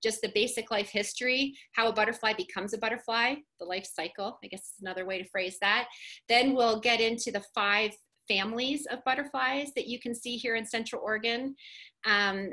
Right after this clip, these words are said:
we'll talk about some butterfly fun facts. And if you, like, try to memorize one, then you can impress your friends later. Um, and then we'll wrap it up with just some simple things you can do around your home if you are interested in helping butterflies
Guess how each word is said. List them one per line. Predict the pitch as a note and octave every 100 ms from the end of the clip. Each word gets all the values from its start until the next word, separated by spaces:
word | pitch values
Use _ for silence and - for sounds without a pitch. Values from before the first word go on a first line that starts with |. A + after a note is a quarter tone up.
| -
we'll | G3+ G3+ F#3+ F#3+
talk | F#3 A3 A3
about | G#3+ G3+ G3+
some | G#3+ F#3+ F#3
butterfly | G#3 G#3 - F#3
fun | - G3+ G#3+
facts. | B3+ A#3+ D#4+ - - - _ _ _ _ -
And | G3+
if | G3+ G#3
you, | G3
like, | F#3+
try | - G#3+
to | F#3+
memorize | F3 F#3 G3 G3 G3+
one, | G3
then | G3+ F#3
you | F#3+ F#3+
can | F3+ E3 -
impress | G3 G3 F#3 F#3+
your |
friends | F#3 F3+ F3 F3+
later. | E3 E3 F#3 - - _ - G3+
Um, | G3 F#3+ F#3+ -
and | A3+ G#3+
then | A#3
we'll | B3 A#3
wrap | A#3+ C4+ C4+
it | A#3+
up | B3 -
with | G#3+ D4
just | D4
some | - C4+
simple | C4+ C4+ C4+
things | C4+ A#3+ A#3
you | A#3
can | G#3+
do | G#3 G#3+ G3+ G3+
around | - G3+ G3 G3+
your | G#3
home | G3+ F#3 F3+ F#3
if | - - F#3+
you | G3
are |
interested | - G3 A3 - F#3
in | F3
helping | - G4 G#3 E3
butterflies | E3 E3+ - E3 D3+ D3 - -